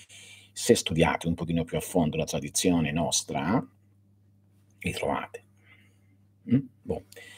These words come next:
questo lo dico per gli studiosi, per gli altri non mi interessa. L'importante è che sappiate e siate orgogliosi di sapere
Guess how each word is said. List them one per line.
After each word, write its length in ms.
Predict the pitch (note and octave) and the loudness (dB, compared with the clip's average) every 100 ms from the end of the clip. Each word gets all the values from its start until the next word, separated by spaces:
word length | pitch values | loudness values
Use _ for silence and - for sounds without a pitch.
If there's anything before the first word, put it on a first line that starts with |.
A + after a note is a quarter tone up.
| - | -18
questo 220 | - F2+ | -6 0
lo 40 | E2 | 0
dico 260 | E2 D#2 | 0 -2
per 140 | - - | -4 -6
gli 80 | |
studiosi, 640 | D2+ - - - - - - - _ _ _ | -6 -8 -8 -6 -6 -6 -10 -16 _ _ _
per 140 | - | -8
gli 120 | D#2+ D#2 | 0 0
altri 260 | D2+ - | 0 -4
non 120 | D#2+ | -8
mi 80 | C2 | -8
interessa. 480 | C2 - - - - | -10 -6 -6 -6 -10
L'importante 360 | F#2 - G#2+ - | -6 -2 -2 -4
è 20 | |
che 60 | - | -4
sappiate 500 | G2 - E2 F2+ E2 | -2 0 0 0 -2
e 20 | |
siate 240 | - D#2 | -4 -4
orgogliosi 600 | D#2 D#2+ D2+ C#2 - - | -4 -4 -4 -2 -2 -4
di 80 | - | -10
sapere 540 | - - D#2+ C2+ C#2 | -10 -4 -2 -2 -4